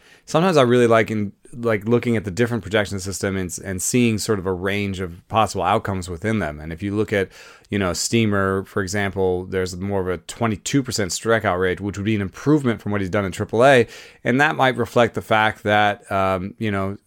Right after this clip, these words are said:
historically, triple A strikeout rates are pretty close to major league strikeout rates, and this is a player who's also had lower strikeout rates and lower minors.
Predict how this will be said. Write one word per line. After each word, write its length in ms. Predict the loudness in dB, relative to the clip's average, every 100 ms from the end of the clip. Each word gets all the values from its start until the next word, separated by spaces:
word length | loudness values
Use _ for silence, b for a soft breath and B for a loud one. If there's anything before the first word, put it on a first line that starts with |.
| _
historically, 840 | -8 -4 -2 4 6 6 4 4 2
triple 300 | 0 0 2
A 80 | 2
strikeout 420 | 2 2 2 2
rates 220 | 0 -2
are 40 |
pretty 180 | -6 -8
close 300 | -4 -2 -2
to 240 | -2 -2 -4 b b b
major 300 | -2 0 2
league 120 | 0 0
strikeout 480 | 2 2 4 2
rates, 320 | 2 2 2 0
and 140 | -6
this 120 | -6
is 60 | -6
a 60 |
player 300 | -4 0 0
who's 160 | 0 -2
also 260 | -4 -4 -4
had 220 | -4 -2
lower 240 | -4 -4
strikeout 400 | -4 -4 -4 -4
rates 200 | -4 -6
and 140 | -6 -4
lower 180 | -2
minors. 420 | -2 -6 -10 -16